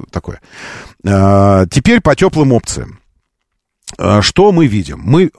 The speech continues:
<gasps> офигеть, вентиляция для задних, оказывается, пассажиров есть. Ага, я думал, только передние. Даже в автомобилях куда более высокого класса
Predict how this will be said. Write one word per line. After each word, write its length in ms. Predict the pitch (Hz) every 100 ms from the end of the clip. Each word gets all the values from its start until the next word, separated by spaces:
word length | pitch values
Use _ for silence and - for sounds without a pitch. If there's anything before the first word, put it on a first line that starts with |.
| -
<gasps> 460 | 190 185 175 -
офигеть, 520 | - - 90 69 - _
вентиляция 640 | 107 127 156 156 - 135
для 140 | 123 131
задних, 340 | 135 107 82
оказывается, 560 | 82 82 76 73 - -
пассажиров 640 | 80 - 80 78 69 69
есть. 320 | 67 - _ _ _ _ _ _ _ _ _
Ага, 880 | 87 92 92 92 92 131 113 80
я 140 | 104 156
думал, 160 | 175
только 240 | 160 147 139
передние. 420 | 147 95 60 - - _
Даже 440 | 92 104 135 170 226
в 220 | 175 143
автомобилях 580 | - 123 117 123 185 -
куда 300 | 117 117 139
более 240 | 127 123
высокого 460 | 117 - 120 101 98
класса 480 | 120 170 - 110